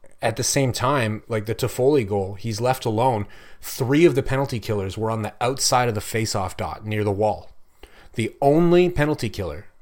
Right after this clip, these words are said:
who was inside the face-off dot was the high forward. I think it was Jake Evans, but he's up there supposedly covering the point. So he's not covering down low in the slot where Toffoli just walks in on his own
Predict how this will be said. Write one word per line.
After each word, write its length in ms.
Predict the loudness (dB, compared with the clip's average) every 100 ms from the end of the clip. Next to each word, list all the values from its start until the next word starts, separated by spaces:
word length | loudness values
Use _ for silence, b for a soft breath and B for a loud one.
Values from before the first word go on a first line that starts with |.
| -10
who 120 | -4
was 200 | -2 -2
inside 540 | 0 0 2 2 2 0
the 60 |
face-off 500 | -2 -4 -2 -2 -2
dot 240 | -2 -2 -2
was 140 | -4
the 60 | -4
high 220 | -2 -2
forward. 360 | 0 2 2 2
I 80 |
think 240 | -2 -4 -4
it 40 |
was 160 | -6 -2
Jake 260 | -2 0
Evans, 300 | 0 -2 -4
but 100 | -4
he's 180 | -4 0
up 180 | 0 2
there 200 | 0 0 B B B B
supposedly 560 | -6 10 10 10 4 -2
covering 340 | -2 -2 -2
the 80 | -2
point. 360 | 0 0 0
So 100 | -4
he's 180 | -6 -2
not 200 | -2 -2
covering 400 | 2 2 2 0
down 240 | 0 0 2
low 200 | 0 0
in 60 |
the 80 | -2
slot 320 | 0 4 4
where 100 | 2
Toffoli 440 | -4 -4 -2 -2 -4
just 140 | -4
walks 360 | 0 0 0 -4
in 100 | -4
on 120 | -2
his 140 | 0
own 300 | 0 0 -4